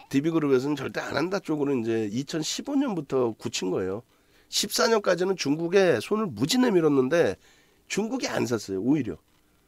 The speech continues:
근데 십오 년부터 이제 반도체 업황이 개선되고 파운드리 시장이 개선되고.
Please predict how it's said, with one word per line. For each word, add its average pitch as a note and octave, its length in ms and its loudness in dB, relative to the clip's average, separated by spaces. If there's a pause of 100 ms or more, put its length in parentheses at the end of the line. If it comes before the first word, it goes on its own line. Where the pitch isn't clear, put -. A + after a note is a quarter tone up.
(280)
근데 D#3+ 100 -6
십오 A3+ 280 -2
년부터 F#3 460 0
이제 C3 280 6
반도체 C3+ 500 -4
업황이 C#3 480 -4
개선되고 A#2+ 720 0 (380)
파운드리 D#3 360 2
시장이 C3 400 -2
개선되고. G2+ 580 -6